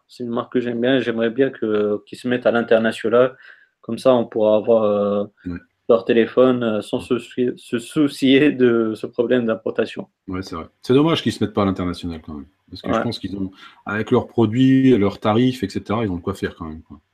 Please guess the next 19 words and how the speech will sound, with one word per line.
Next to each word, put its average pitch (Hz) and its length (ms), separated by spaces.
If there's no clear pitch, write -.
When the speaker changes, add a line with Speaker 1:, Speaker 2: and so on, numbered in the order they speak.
Speaker 2:
Ils 87 100
ont 87 60
de 87 80
Speaker 1:
Ouais. 127 40
Speaker 2:
quoi 123 120
inquiéter, 110 400
euh, 92 220
ils - 20
ont 101 60
de 95 40
quoi 123 180
inquiéter 117 360
ceux 123 200
qui 101 140
sont 120 260
justement 95 320
à - 20
l'international. 85 500
Speaker 1:
Ouais, 131 140